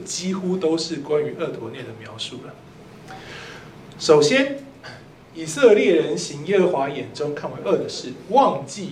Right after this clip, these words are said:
耶和华他们的上帝，去侍奉诸巴力和亚舍拉。因此，耶和华的怒气向以色列人发作，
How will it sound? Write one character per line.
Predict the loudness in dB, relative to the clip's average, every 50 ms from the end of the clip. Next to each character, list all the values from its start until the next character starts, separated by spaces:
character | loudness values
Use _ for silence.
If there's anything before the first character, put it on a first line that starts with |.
| -8
耶 | -4 0 0 2
和 | 2
华 | 0 -2 -4 -6 -6 -8 -10
他 | -8 -6 -6 -4
们 | -6 -6
的 | -10 -6
上 | -4 -4 -4 -4 -6
帝， | -10 -10 -10
去 | -10 -10 -10
侍 | -10 -8 -8 -6
奉 | -2 -2 -2 -2 -4 -6
诸 | -2 0 2 2 2
巴 | 0 0 -2 -2 0 -2 -2
力 | -4 -4 -6 -6 -8
和 | -8 -8 -10 -10 -12
亚 | -14 -14 -10
舍 | -6 -4 -4 -2
拉。 | -2 -4 -4 -4
因 | -2 -2
此， | -2 -2 -4 -8 -8 2
耶 | 4 6 6
和 | 8
华 | 8 6
的 | 6 6 4
怒 | 2 2 2 2
气 | 2 0 -2 -4 -4
向 | -4 -4 -4 -4 -6
以 | -6
色 | -4 -2
列 | 0 0 0
人 | -2 -4 -6
发 | -4 -2 0 0 0
作， | 0 2 2 2 2 0